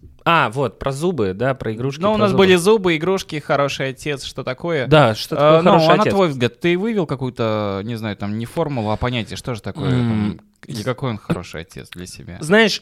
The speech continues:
Speaker 1: э, и, может быть, это потому, что я такой человек, э, но я понял, какая у меня, какая м-, мне роль достаётся лучше.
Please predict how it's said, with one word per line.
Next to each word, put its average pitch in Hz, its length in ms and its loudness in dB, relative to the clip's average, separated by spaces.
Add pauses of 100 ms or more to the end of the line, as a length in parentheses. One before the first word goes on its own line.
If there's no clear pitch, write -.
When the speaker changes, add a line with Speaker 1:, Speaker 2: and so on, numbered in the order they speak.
(120)
Speaker 1:
э, 143 400 4
и, 143 320 -8 (760)
может 180 260 2
быть, 180 200 4
это 180 160 4
потому, 170 320 4
что - 140 -2
я 175 200 6
такой 127 240 2
человек, 131 640 4
э, 117 220 4
но 135 140 4
я 165 220 6
понял, 151 580 2
какая 151 420 2
у 139 60 -2
меня, 143 300 -2 (120)
какая 156 320 2
м-, 139 200 -4
мне 160 340 4
роль 143 260 2
достаётся 135 520 0
лучше. 131 440 -2